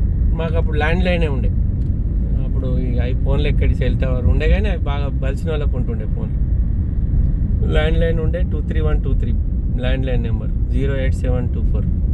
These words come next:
అయితే వాళ్ళకి నెంబర్ ఇచ్చినా, "మేము ఇట్లా ట్రావెల్స్ సార్, కొత్త బండి మొన్ననే తీసుకున్నా, అంటే నేను టూర్లో అప్పుడు విజిటింగ్ కార్డులు ఉంటుండే, ఇచ్చినా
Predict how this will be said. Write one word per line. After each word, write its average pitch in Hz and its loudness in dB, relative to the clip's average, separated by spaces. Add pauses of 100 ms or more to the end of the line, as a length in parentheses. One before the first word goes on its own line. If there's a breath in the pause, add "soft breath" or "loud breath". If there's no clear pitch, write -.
(1120)
అయితే 202 2 (2000)
వాళ్ళకి 175 0
నెంబర్ 170 0
ఇచ్చినా, 180 -2 (260)
"మేము 151 0
ఇట్లా - 0
ట్రావెల్స్ - 0
సార్, 131 0
కొత్త - 2
బండి 123 2
మొన్ననే 123 -2
తీసుకున్నా, - -4
అంటే - -6
నేను - -2
టూర్లో 123 -2
అప్పుడు - 0
విజిటింగ్ 120 0
కార్డులు 127 0
ఉంటుండే, - 2 (1200)
ఇచ్చినా - 0